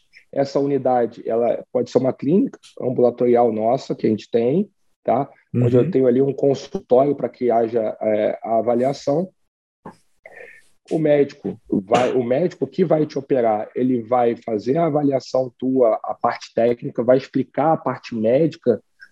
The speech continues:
Speaker 1: da cirurgia, vai tirar todas essas suas dúvidas e depois que você, que o médico faz ali a,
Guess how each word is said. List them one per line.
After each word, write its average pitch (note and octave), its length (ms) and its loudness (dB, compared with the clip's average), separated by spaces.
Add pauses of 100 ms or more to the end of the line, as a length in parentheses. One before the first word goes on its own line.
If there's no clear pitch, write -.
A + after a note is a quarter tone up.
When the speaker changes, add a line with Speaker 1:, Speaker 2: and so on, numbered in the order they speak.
(260)
Speaker 1:
da A2+ 220 2
cirurgia, B2 840 0 (240)
vai A#2 100 0
tirar A#2 260 -2
todas D3+ 320 0
essas C#3+ 180 2
suas B2+ 340 -2
dúvidas C3+ 560 0 (500)
e C3+ 80 -2
depois D3+ 760 0 (360)
que - 100 -2
você, A#2 380 0
que - 140 -10
o - 40 -12
médico A#2+ 360 0
faz C3+ 360 -2
ali A#2 340 2
a, G#2+ 240 -4